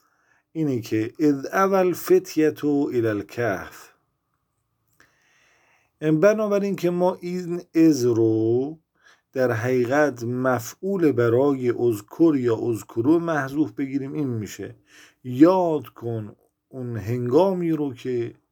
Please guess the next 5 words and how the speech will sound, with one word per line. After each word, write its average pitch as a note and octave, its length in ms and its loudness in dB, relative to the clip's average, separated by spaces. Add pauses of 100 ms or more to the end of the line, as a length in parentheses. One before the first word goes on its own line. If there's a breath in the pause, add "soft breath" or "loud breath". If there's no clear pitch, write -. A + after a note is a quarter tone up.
(1400)
اول C#3+ 560 4
فتیتو A2+ 1120 -2 (180)
پناه C#3+ 800 0
بردند G#2 920 -4
جوانان C3+ 1080 0